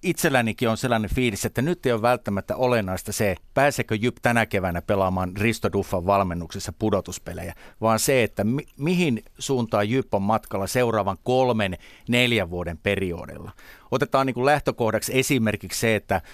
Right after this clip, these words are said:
Jyp osakeyhtiö teki kahden edellisen vuoden aikana yli kahdeksansadantuhannen euron tappiot. Eli tavallaan tätäkin jo-, tätäkin taustaa vasten joukkuetta joudutaan enemmän tai vähemmän halventamaan.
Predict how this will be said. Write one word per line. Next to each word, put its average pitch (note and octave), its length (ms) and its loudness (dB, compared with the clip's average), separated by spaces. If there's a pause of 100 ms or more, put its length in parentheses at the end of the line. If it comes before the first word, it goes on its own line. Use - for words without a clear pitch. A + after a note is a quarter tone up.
(1400)
Jyp A#2+ 260 2
osakeyhtiö G2+ 720 0
teki G2 480 -2
kahden A#2 360 2
edellisen G#2 520 2
vuoden F2+ 240 -2
aikana F#2+ 320 0
yli G#2 260 0
kahdeksansadantuhannen F#2 1120 -2
euron F2+ 300 -4
tappiot. F#2+ 540 -2
Eli F#2+ 140 -2
tavallaan A#2+ 400 2
tätäkin B2 460 0
jo-, A2+ 360 0
tätäkin B2 400 0
taustaa G#2 480 0
vasten A#2 340 2 (260)
joukkuetta G#2 520 0
joudutaan A2 640 0 (360)
enemmän A#2+ 420 2
tai G2 260 -2
vähemmän G#2+ 420 2
halventamaan. A#2 920 0